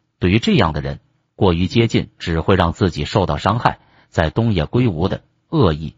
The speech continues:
一书中，日高正是因为与性格阴沉的野野口过于接近，最终导致了悲剧的发生。他的命运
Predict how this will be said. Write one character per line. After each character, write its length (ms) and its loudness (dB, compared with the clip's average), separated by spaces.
一 160 -6
书 200 -6
中， 160 -10
日 160 4
高 200 4
正 180 2
是 120 -2
因 140 2
为 240 2
与 160 -2
性 280 0
格 140 2
阴 260 0
沉 200 -2
的 80 0
野 240 0
野 140 2
口 220 -4
过 220 2
于 140 -4
接 180 -2
近， 180 -4
最 220 4
终 200 0
导 240 2
致 100 -2
了 120 0
悲 220 0
剧 160 -2
的 80 -4
发 200 2
生。 180 -2
他 140 -2
的 80 -2
命 240 -2
运 120 -8